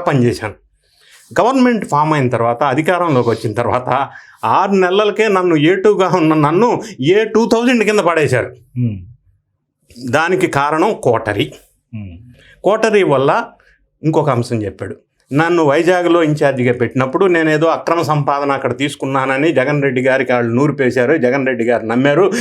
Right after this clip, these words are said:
Speaker 1: జగన్ రెడ్డి గారి మనసులో స్థానం లేకుండా, నన్ను దూరం జరిపి పదవులు లేకుండా బాధకు గురయ్యాను, అందుకే పార్టీని వీడాను అన్నాడు.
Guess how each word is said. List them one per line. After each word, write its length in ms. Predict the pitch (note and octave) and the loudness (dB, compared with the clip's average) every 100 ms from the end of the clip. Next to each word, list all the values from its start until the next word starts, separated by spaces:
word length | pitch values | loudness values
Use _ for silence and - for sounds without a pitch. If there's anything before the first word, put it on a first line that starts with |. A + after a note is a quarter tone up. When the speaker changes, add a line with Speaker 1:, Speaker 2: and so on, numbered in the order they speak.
| - | -2
Speaker 1:
జగన్ 240 | C#3+ F3 G3 | -2 0 2
రెడ్డి 160 | F#3 | 2
గారి 140 | F3 E3 | 2 2
మనసులో 380 | D3+ E3 F3+ | 2 2 0
స్థానం 340 | C3 D3 D#3 F3+ | 0 0 0 2
లేకుండా, 340 | D#3+ D3+ D#3 F3+ | 0 0 0 0
నన్ను 260 | F3 D#3 C#3 | 0 0 0
దూరం 380 | B2 E3 F3 | 2 2 2
జరిపి 260 | D3 D3+ E3+ | 2 0 0
పదవులు 400 | - C#3+ D#3+ D#3+ | 0 0 0 0
లేకుండా 440 | C#3+ C#3 D3 D#3+ F3 - _ _ - | 0 0 -2 0 -2 -6 _ _ -10
బాధకు 460 | A#2 B2+ C#3+ E3+ D#3 | -2 0 0 0 -2
గురయ్యాను, 760 | A#2+ B2+ A#2+ A#2+ A2+ G3 A3 - - | -2 0 0 0 0 -2 -4 -8 -4
అందుకే 280 | D3 F3+ F3+ | -2 0 0
పార్టీని 520 | D3+ C#3 B2+ C#3 A#2+ | 0 -2 -2 -2 0
వీడాను 420 | A2+ A2 G#2+ A#2 | -2 -4 -4 -2
అన్నాడు. 320 | F3+ G#2+ F#2+ | -2 -2 -6